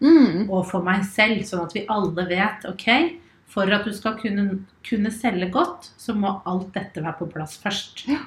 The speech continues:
Speaker 1: Yes.
Speaker 2: Så det var litt sånn,
Speaker 1: Og dette
Speaker 2: det
Speaker 1: er
Speaker 2: blir jo et sånn signatursystem.
Speaker 1: Det gjør det, og det er jo en øvelse i seg selv. Når man skal lage et online-kurs, så må man jo strukturere det. Så,
Speaker 2: Ja,
Speaker 1: og det
Speaker 2: ja,
Speaker 1: er
Speaker 2: ja.
Speaker 1: jo et signatursystem, og det som
Speaker 2: Mm.
Speaker 1: er stilig da, det er jo at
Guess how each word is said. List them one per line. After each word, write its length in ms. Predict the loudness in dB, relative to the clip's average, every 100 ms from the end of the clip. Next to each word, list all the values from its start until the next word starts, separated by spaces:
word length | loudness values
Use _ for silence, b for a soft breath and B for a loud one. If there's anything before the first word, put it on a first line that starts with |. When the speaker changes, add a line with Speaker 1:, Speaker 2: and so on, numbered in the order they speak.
| -12 _ _ _ _ -6
Speaker 1:
Yes. 440 | -6 -6 -12 -16 -16
Speaker 2:
Så 180 | -6 0
det 160 | 4 6
var 100 | 4
litt 140 | 2 0
sånn, 280 | -2 0 2
Speaker 1:
Og 80 | 2
dette 140 | 4
Speaker 2:
det 80 | 6
Speaker 1:
er 60 |
Speaker 2:
blir 100 | 6
jo 80 | 6
et 80 | 4
sånn 180 | 2 0
signatursystem. 1080 | -2 -2 -4 -4 -6 -6 -10 -6 -6 0 6
Speaker 1:
Det 100 | 8
gjør 240 | 8 8 6
det, 120 | 4 2 0
og 120 | 2
det 80 | 6
er 60 | 8
jo 60 | 8
en 140 | 8 6
øvelse 200 | 0 -4
i 60 | -4
seg 140 | -4
selv. 260 | -2 0 2
Når 60 |
man 80 | 2
skal 140 | 2 2
lage 140 | 2
et 100 | 0
online-kurs, 400 | -2 -2 -2 0
så 80 | 6
må 240 | 8 6 0
man 100 | -2
jo 40 |
strukturere 540 | -2 -4 -2 -2 -2 -4
det. 100 | -6 -8 -2
Så, 80 | 6
Speaker 2:
Ja, 120 | 8
Speaker 1:
og 60 | 8
det 80 | 8
Speaker 2:
ja, 40 | 6
Speaker 1:
er 80 | 4
Speaker 2:
ja. 60 |
Speaker 1:
jo 60 | 2
et 40 |
signatursystem, 720 | 2 2 4 0 -6 -8 -4 -2
og 160 | 0
det 180 | 2 2
som 100 | 2
Speaker 2:
Mm. 60 | 0
Speaker 1:
er 40 |
stilig 340 | -2 -4 -4 0
da, 200 | 4 6
det 100 | 6
er 160 | 4 2
jo 80 | 0
at 160 | -2